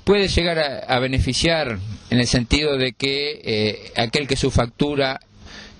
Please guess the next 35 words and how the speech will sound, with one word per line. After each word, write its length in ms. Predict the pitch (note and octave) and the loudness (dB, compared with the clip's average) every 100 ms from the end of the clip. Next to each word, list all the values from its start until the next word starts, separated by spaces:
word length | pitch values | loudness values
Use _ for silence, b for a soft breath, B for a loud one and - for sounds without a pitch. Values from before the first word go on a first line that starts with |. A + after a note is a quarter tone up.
| B | B
que 100 | C#3+ | 4
lo 180 | C3+ D#3 | 4 4
hay 220 | E3+ C3+ | 2 0
en 60 | A#2+ | -2
nuestro 240 | A#2+ A#2 | 0 0
sector, 400 | B2 G#2 D#3+ C#3 | 0 0 0 2
como 180 | C3 B2+ | 2 4
en 100 | B2 | 4
cualquier 340 | B2 A#2+ D#3 | 2 2 0
otro 180 | C#3+ B2 | 0 0
sector 340 | A#2+ G#2+ C3+ | -2 0 2
históricamente, 800 | A#2+ - C#3 B2 A#2 B2+ C3 A#2+ | 2 2 0 2 0 0 0 0
desde 220 | A2+ G#2+ | 2 2
que 140 | G2+ A2+ | 2 0
un 140 | B2+ | 2
Estado 640 | B2+ - C#3 B2 A2+ A2 - | 0 0 0 2 0 0 2
nacional, 480 | G#2+ A2 A#2+ A#2+ G#2+ | 2 4 4 2 2
un 100 | A2 | 2
gobierno 360 | A#2 B2+ A2+ | 2 2 2
pone 240 | G#2 B2+ A2 | 2 2 4
retenciones 560 | G#2 G#2 G#2+ C3 A#2+ | 2 0 0 2 2
a 60 | G#2 | 2
la 80 | G2+ | 2
exportación, 580 | G2+ F#2 G2 B2+ C3+ - B B B B B | 0 2 0 2 0 -4 B B B B B
siempre 420 | - C3+ A2 G2+ | -2 0 2 2
hay 80 | F#2+ | 2
algo 160 | F2+ | 0
de 80 | E2 | -2
su 140 | E2 F#2 | -2 0
facturación 560 | F2+ E2+ F2+ - C3 | 0 2 2 2 0
en 140 | A#2+ A2+ | -2 2
cualquier 500 | B2+ B2+ A#2+ E3+ - | 2 4 2 0 2
producto 400 | G#2+ G#2 - G2 | 2 2 -2 -2
que 100 | - | 0
sea. 300 | - F2+ | -2 -4